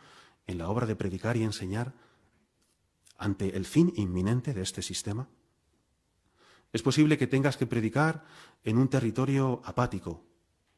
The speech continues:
que no quiere saber nada de Dios ni de la religión. O quizá te sientes, eh, inferior o muy limitado por, por tu salud, por tu edad,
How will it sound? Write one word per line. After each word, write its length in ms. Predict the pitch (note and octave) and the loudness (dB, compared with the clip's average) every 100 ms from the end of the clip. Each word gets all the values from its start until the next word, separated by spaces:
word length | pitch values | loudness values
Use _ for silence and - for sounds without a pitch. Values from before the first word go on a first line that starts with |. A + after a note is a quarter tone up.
| _ | _
que 80 | F#2+ | -6
no 100 | G#2+ | -2
quiere 180 | A#2+ A2 | 0 0
saber 280 | - G2+ G2 | 0 -2 0
nada 220 | A2 A2 | 0 -2
de 100 | F2+ | -2
Dios 340 | G#2+ B2+ - | 0 0 -2
ni 60 | G#2 | -4
de 100 | F#2 | -4
la 80 | F2+ | -4
religión. 480 | F2 F2 A#2+ G#2+ - _ _ _ _ - - - | -6 -4 -4 -4 -8 _ _ _ _ -20 -20 -8
O 100 | A2+ | -6
quizá 260 | A#2 B2+ E3 | -4 -2 0
te 120 | D3 | 2
sientes, 560 | - E3 D#3+ C#3+ - - - - _ _ - | 4 4 4 0 -4 -14 -20 -20 _ _ -10
eh, 280 | A#2 A2 - | -8 -8 -6
inferior 560 | - B2+ - A2+ E3+ F3+ | 0 0 2 6 6 8
o 60 | A#2+ | 8
muy 120 | D#3+ | 8
limitado 640 | D3+ A#2 A2+ F#3+ B2+ F2+ | 8 6 4 4 2 -2
por, 280 | - G2+ F#2+ | -4 -6 -6
por 160 | G#2 F#2+ | -8 -8
tu 100 | G2 | -8
salud, 460 | - G#2 D#3+ D#3+ | -4 2 4 2
por 200 | D#3+ G2+ | -2 -6
tu 120 | F#2+ F#2+ | -4 -2
edad, 420 | A2+ C#3+ C#3 - | 0 0 0 -8